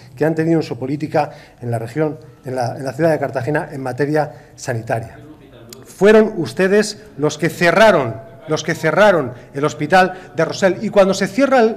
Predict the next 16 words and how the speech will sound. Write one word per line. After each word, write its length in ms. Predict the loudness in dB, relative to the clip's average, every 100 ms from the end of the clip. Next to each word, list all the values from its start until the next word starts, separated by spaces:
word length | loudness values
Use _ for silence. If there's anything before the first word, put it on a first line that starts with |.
| -4
hospital, 540 | -6 -4 2 4 4 2
no 180 | 0
se 180 | 2 0
cierra 400 | -2 0 2 0
un 80 | -2
edificio, 600 | -4 -6 -8 -10 -12 -18 -20 -20 _
se 180 | -6 -6
cierran 540 | 0 2 2 2 -2 -8 -14 -8
las 160 | -6
prestaciones 840 | -4 -6 -4 -6 -2 0 0 -2 -6 -16 -8
que 140 | -6
se 100 | -4
ofrecen 540 | -4 -2 -2 0 -4 -4 -14 -8
a 80 | -6
la 80 | -4
ciudadanía, 680 | -4 -4 0 2 2 0